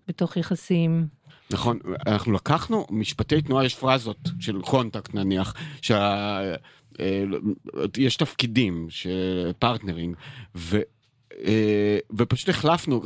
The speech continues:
Speaker 2: אנחנו עושים אותם, אה, הם עושים, יש שם המון, אה, חזרות בתוך העבודה,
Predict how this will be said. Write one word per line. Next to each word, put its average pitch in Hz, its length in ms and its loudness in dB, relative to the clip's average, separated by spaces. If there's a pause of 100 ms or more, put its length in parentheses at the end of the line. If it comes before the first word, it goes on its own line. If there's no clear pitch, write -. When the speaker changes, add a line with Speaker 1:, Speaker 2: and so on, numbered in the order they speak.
Speaker 2:
אנחנו 113 200 2
עושים 151 200 2
אותם, 147 260 2 (380)
אה, 104 320 2 (220)
הם 110 80 2
עושים, 117 260 2
יש 120 200 2
שם 139 120 4
המון, 120 300 4
אה, 123 180 2
חזרות 110 460 2
בתוך 107 340 -2
העבודה, 101 440 0